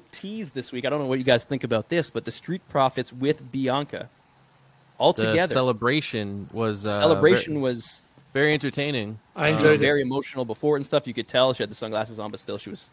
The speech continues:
Speaker 3: What did
Speaker 1: cracking
Speaker 3: you
Speaker 1: jokes to hear her being announced by him and stuff like that. But they work off of each other so well. They look good together. They
Speaker 2: Good
Speaker 1: move well
Speaker 2: chemistry.
Speaker 1: together.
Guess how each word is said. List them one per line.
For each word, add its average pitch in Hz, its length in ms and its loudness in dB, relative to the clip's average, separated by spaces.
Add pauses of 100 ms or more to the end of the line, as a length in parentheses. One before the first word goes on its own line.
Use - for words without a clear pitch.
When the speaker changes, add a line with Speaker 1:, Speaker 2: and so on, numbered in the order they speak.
(160)
Speaker 3:
What 147 120 0
did 156 100 0
Speaker 1:
cracking 165 180 0
Speaker 3:
you 165 280 -2 (200)
Speaker 1:
jokes 131 80 -4
to 127 80 -12
hear 120 220 -4 (220)
her 131 120 -4
being 120 300 -4
announced 113 420 -6
by 107 180 -2
him 120 240 -4
and 107 80 -8
stuff - 220 -6
like - 100 -6
that. 113 220 0
But 98 140 -8 (580)
they 165 240 2 (340)
work 139 260 0
off 151 160 2
of 117 120 -12
each - 160 -10
other 104 260 -6 (160)
so 170 580 -2 (160)
well. 123 320 -4 (260)
They 127 120 -2
look 165 280 -4 (120)
good 147 320 0
together. 143 600 -2 (260)
They 110 80 -6
Speaker 2:
Good 123 100 0
Speaker 1:
move 110 80 -10
well 143 60 -4
Speaker 2:
chemistry. 147 460 0
Speaker 1:
together. 143 220 -2